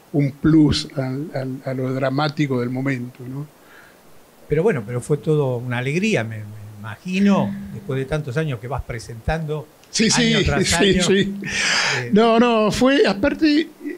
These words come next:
Speaker 1: y yo me enteré diez días antes de que termine la convocatoria.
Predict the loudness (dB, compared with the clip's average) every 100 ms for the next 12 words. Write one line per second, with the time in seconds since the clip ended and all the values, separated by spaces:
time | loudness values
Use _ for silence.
0 | -4 -4 -2 -2 2 4 4 6 4 4
1 | 2 2 2 2 2 2 2 2 2 0
2 | 0 0 2 2 2 0 -2 -2 -2 -2
3 | -4 -4 0 0 -2 -8 -12